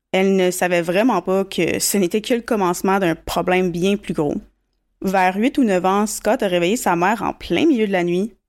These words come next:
tout habillé, pour aller à l'école. Il avait ses livres en main et il lui demandait en fait quand est-ce que sa mère allait se lever et le conduire à l'école.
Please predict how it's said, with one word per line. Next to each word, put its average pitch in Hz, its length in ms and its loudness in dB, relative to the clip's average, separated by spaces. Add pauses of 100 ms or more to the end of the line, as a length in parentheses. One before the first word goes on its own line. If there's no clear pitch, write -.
tout 294 160 -2
habillé, 202 440 -2 (100)
pour 240 180 0
aller 208 100 2
à 196 60 2
l'école. 170 420 -2 (300)
Il 170 60 0
avait 180 120 0
ses 175 160 -2
livres 240 240 2
en 214 120 2
main 185 240 0 (120)
et 180 280 2
il 180 180 -2
lui 175 200 -2
demandait 214 400 2
en 185 120 2
fait 226 260 -4
quand 165 220 0
est-ce 254 160 -2
que 175 160 0
sa 165 160 -2
mère 190 180 2
allait 185 220 0
se 190 160 -4
lever 180 380 -2 (100)
et 254 100 2
le 269 100 2
conduire 185 340 0
à 170 40 2
l'école. 165 380 -4